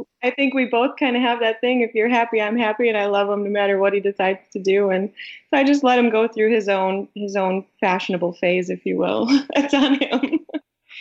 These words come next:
As long as he keeps it out of sync. You know, I hear a lot of horror stories about, about wives whose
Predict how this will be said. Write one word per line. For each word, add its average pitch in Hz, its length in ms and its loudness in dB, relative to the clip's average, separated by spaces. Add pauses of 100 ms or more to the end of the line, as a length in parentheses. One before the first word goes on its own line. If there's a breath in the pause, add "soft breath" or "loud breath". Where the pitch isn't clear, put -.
(120)
As 349 120 2
long 339 280 2
as 370 100 0
he 349 120 0
keeps 320 300 -4
it 285 140 -6 (160)
out 220 140 -4
of 220 60 -14 (100)
sync. 180 420 -8
You 208 160 -10
know, 196 120 -6
I 208 120 -2
hear 220 160 0
a 214 60 2
lot 214 180 2
of 220 80 0
horror 214 280 0
stories 202 440 -2
about, 185 460 -2 (120)
about 185 320 0
wives 196 360 -2
whose 196 340 -4